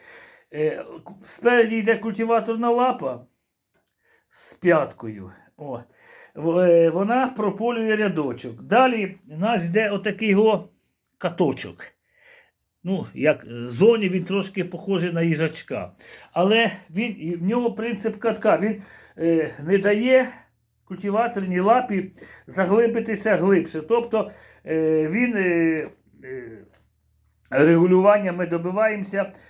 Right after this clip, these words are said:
лапу можемо піднімати вище, нижче, кут атаки, і,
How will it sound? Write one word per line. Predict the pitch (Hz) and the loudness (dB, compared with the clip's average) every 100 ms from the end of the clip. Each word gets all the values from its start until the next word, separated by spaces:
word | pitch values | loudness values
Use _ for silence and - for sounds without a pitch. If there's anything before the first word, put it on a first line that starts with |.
| _ | _
лапу | 170 214 190 185 | 0 2 2 2
можемо | 180 180 170 165 | 2 2 0 -2
піднімати | 180 180 185 175 175 | -2 0 2 2 2
вище, | 190 202 185 220 226 | 4 4 2 0 0
нижче, | 262 254 - 233 226 - - | 0 0 -2 -4 -4 -14 -10
кут | 220 196 | -6 -2
атаки, | 226 214 269 254 226 | -2 0 0 0 -4
і, | 220 214 240 - | -6 -2 -2 -4